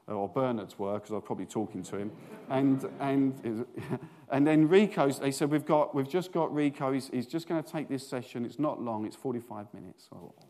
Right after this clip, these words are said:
you know, I'm really tired. And, um, and he got up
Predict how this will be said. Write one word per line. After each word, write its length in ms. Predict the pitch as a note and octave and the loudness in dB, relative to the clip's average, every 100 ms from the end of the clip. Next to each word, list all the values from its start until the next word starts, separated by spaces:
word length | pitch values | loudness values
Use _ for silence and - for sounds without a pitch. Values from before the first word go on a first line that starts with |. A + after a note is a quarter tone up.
| _ _ _ _ _ _ _ - | _ _ _ _ _ _ _ -18
you 60 | |
know, 60 | F#2+ F#2 | -18 -16
I'm 180 | F#2+ G#2+ | -10 -8
really 240 | G#2 E2+ | -6 -8
tired. 540 | - - G#2+ F#2+ E2 - _ _ _ - | -12 -10 -8 -8 -10 -16 _ _ _ -8
And, 460 | G#2+ A2+ A#2 A2+ | -4 0 -2 0
um, 460 | B2+ A#2+ B2 B2 A#2 - - | 2 4 4 2 -2 -10 -10
and 160 | C3 C#3+ | 0 4
he 100 | D3+ | 4
got 240 | D3+ A#3+ | 4 2
up 400 | D#3 G2 D2 - | 2 -2 -6 -14